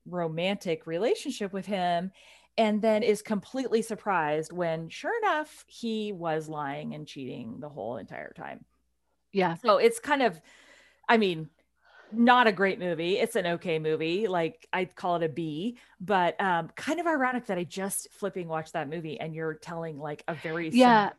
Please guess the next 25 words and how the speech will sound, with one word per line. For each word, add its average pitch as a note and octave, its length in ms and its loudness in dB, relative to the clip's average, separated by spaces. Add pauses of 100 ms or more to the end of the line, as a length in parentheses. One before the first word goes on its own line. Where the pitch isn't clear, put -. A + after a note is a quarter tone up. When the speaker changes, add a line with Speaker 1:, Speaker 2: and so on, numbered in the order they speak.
Speaker 1:
story, E3 420 -6
except - 340 -12
that D3+ 80 4
Speaker 2:
I A#3 100 10
Speaker 1:
he - 0 -
Speaker 2:
just C#4 220 2
think D4+ 180 8
he A#3+ 140 6
probably G#3 340 4
changed F#3+ 380 -2
the G#3 80 4
way F#3 120 4
he's F#3+ 220 4
looked. E3+ 200 0
His F#3+ 260 0
sister G#3 280 0
did F3+ 140 0
mention F3 400 0
that E3+ 140 2
he F3 160 2
had D#3 100 2
talked - 260 -6
about D#3+ 380 0
plastic D#3 320 -2
surgery. D3+ 540 -4